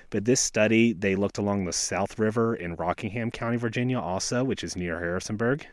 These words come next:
Hey, Bib and Dolly. Um, and despite both these areas being beautiful, unfortunately, the watersheds contain significant amounts of mercury.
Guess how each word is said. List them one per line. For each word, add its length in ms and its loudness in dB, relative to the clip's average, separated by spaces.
Hey, 220 2
Bib 220 2
and 100 0
Dolly. 320 2
Um, 420 0
and 300 6
despite 560 2
both 180 4
these 200 2
areas 280 4
being 260 0
beautiful, 640 0
unfortunately, 540 -2
the 100 2
watersheds 680 0
contain 420 -4
significant 800 0
amounts 340 -4
of 80 -8
mercury. 640 -8